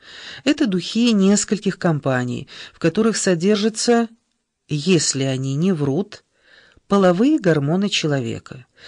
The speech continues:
Производители уверяют, что они лишь недавно синтезировали мужской половой аттрактант, средство привлечения, андростенон –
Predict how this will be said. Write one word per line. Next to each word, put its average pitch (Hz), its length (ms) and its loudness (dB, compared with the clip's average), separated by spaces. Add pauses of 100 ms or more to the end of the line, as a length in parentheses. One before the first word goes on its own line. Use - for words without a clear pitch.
(180)
Производители 175 800 2
уверяют, 185 560 2
что - 240 -4
они 170 220 0
лишь 175 240 -2
недавно 165 720 0 (320)
синтезировали 190 840 0
мужской 185 500 0
половой 208 560 2 (240)
аттрактант, 196 1300 0 (540)
средство 190 540 0
привлечения, 151 1000 -2 (840)
андростенон – 202 1300 2